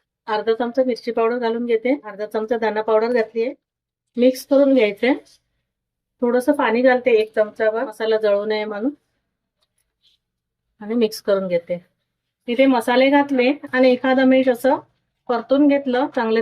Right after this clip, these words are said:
तेल सुटेपर्यंत. इथे मी बटाटा उकडून घेतला आहे आणि तो कापून घेतलाय. दोन बटाटे, दोन ते तीन बटाटे घ्यायचे, जेवढी भाजी बनवायची असेल तसं. मिक्स करून घेते.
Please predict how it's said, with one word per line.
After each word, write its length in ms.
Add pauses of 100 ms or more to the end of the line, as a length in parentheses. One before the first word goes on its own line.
तेल 160
सुटेपर्यंत. 720 (400)
इथे 160
मी 120
बटाटा 380
उकडून 360
घेतला 320
आहे 280
आणि 380
तो 80
कापून 340
घेतलाय. 340
दोन 200
बटाटे, 460 (400)
दोन 180
ते 120
तीन 220
बटाटे 360
घ्यायचे, 380
जेवढी 220
भाजी 340
बनवायची 460
असेल 360
तसं. 340
मिक्स 280
करून 280
घेते. 360